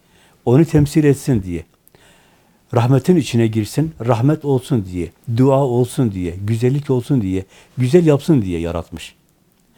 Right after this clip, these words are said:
Eğer kul bu vasıfta değilse, onun yediği içtiği haramdır. Her neyi yerse yesin, neyi içerse içsin, evet,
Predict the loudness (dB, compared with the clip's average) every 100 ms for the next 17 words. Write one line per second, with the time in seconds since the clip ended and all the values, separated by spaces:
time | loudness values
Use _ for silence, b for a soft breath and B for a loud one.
0 | b b b -2 0 0 2 2 0 _
1 | 2 6 6 4 -2 0 2 2 2 0
2 | -2 -2 -10 _ 0 2 4 2 0 -2
3 | -2 -6 -4 -4 -2 -2 -2 -6 -14 _
4 | _ _ _ _ _ _ _ _ _ _
5 | _ _ _ _ _ _ _ b b b
6 | 2 4 4 2 2 -2 -4 _ _ 0
7 | 0 0 -2 -2 -2 -4 -4 -2 0 0
8 | -2 -2 -4 -4 -6 -6 -4 -4 -4 -8
9 | _ _ _ _ _ _ _ -14 -14